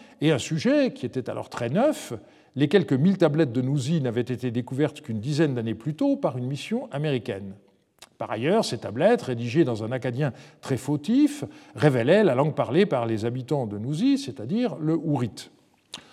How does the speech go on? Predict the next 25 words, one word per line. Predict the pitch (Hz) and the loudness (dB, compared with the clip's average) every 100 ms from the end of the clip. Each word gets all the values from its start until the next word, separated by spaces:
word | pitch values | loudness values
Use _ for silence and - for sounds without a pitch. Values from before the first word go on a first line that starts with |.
| - - - _ | -20 -20 -20 _
L'ouvrage | 165 220 214 262 202 | 4 4 6 2 4
ne | 220 | 4
reçut | 185 - 196 | 4 2 -4
pas | - 262 | 0 2
un | 226 175 | 2 0
accueil | 156 214 196 | 0 0 0
très | - - 196 190 | -4 -2 0 2
enthousiaste. | 175 - 117 95 107 156 226 - - 151 131 127 135 | 0 -2 -6 -2 2 4 4 0 -2 0 0 -2 -4
Il | 135 | -2
est | 131 | 2
vrai | 180 226 | 4 4
que | |
l'édition | 143 143 160 - | 2 2 0 0
de | 170 | 0
ces | 135 | -2
contrats, | 135 165 - 269 | -4 -4 -2 -2
philologiquement | 269 - 160 156 139 156 - 175 139 - - | -2 0 2 4 2 -2 0 -2 -2 -10 -4
très | 165 160 185 | 0 2 2
exigeante, | 131 127 110 156 220 240 147 | 0 -4 -2 0 0 -2 -6
n'était | 143 147 151 | -4 -2 -2
pas | 143 202 175 | 2 2 2
exempte | 143 113 175 - - | -4 -2 -2 -2 -6
de | |
fautes. | 107 - 165 262 - - - - | -6 2 2 2 -2 -16 -20 -10
J'observe | - 143 - 190 233 208 | 0 0 4 4 4 2